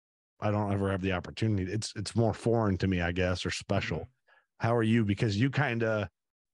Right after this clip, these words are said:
Speaker 1: you're on that line, right?
Speaker 2: I, yeah, I like the, I like different, right? So
Speaker 1: Yeah.
Speaker 2: I like, you know, velvet deer. I've shot two,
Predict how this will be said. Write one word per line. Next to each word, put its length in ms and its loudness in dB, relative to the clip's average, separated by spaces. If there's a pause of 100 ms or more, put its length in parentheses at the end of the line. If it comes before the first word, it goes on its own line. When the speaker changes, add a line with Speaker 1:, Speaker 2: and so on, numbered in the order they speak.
(100)
Speaker 1:
you're 180 2
on 100 0
that 180 0
line, 400 0
right? 260 0 (800)
Speaker 2:
I, 180 -4
yeah, 260 2
I 60 -6
like 240 0
the, 160 -4 (160)
I 140 -2
like 200 -2 (100)
different, 340 -6 (160)
right? 300 -4
So 340 2
Speaker 1:
Yeah. 140 0 (360)
Speaker 2:
I 180 4
like, 320 2 (340)
you 100 0
know, 300 -2
velvet 380 2
deer. 200 -2
I've 100 -2
shot 320 -2
two, 520 -2